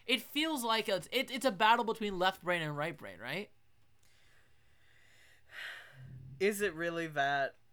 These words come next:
Speaker 2: mythic that it <laughs> becomes left brain, right brain?
Speaker 1: I, y-, yeah, frankly, I think so. Don't you?
Speaker 2: Uh,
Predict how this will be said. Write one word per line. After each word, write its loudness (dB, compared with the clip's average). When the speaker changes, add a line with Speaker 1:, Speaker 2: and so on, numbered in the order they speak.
Speaker 2:
mythic -6
that -6
it -8
<laughs> -
becomes -2
left -4
brain, -4
right -8
brain? -6
Speaker 1:
I, 4
y-, -10
yeah, 6
frankly, 0
I 2
think -2
so. -4
Don't 0
you? 0
Speaker 2:
Uh, -2